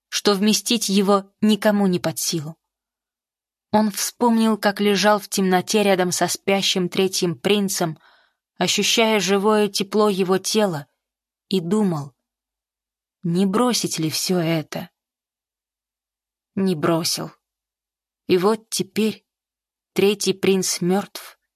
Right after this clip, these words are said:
и сделанного не воротишь.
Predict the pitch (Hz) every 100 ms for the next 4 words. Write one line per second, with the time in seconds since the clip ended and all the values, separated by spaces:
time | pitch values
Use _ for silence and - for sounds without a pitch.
0 | _ _ _ _ _ _ _ 190 180 156
1 | 156 220 180 160 156 151 165 _ _ 190
2 | 185 170 170 165 165 - - -